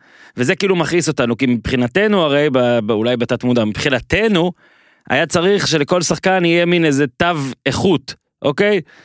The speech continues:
נגיד דרמונד, אתה עזוב עכשיו עשרים ומשהו מיליון דולר לשנה, אתה ציון עשרים וחמש,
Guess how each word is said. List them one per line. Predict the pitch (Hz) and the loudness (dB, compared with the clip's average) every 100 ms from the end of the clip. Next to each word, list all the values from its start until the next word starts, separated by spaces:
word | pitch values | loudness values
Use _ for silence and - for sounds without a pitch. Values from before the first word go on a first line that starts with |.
| _ | _
נגיד | 123 127 139 | -4 -2 0
דרמונד, | 170 185 196 165 | 2 2 2 0
אתה | 135 170 | 0 0
עזוב | 160 208 | 2 2
עכשיו | 214 175 | 2 0
עשרים | 180 196 180 | 0 0 2
ומשהו | 170 156 | 2 2
מיליון | 160 151 | 0 2
דולר | 156 | 2
לשנה, | 143 143 131 120 - _ - | 2 0 0 -2 -4 _ -6
אתה | 123 202 202 220 | -2 0 0 0
ציון | - 180 220 214 | 0 2 2 2
עשרים | - 202 | 0 0
וחמש, | 196 175 165 131 - | 0 0 0 0 -2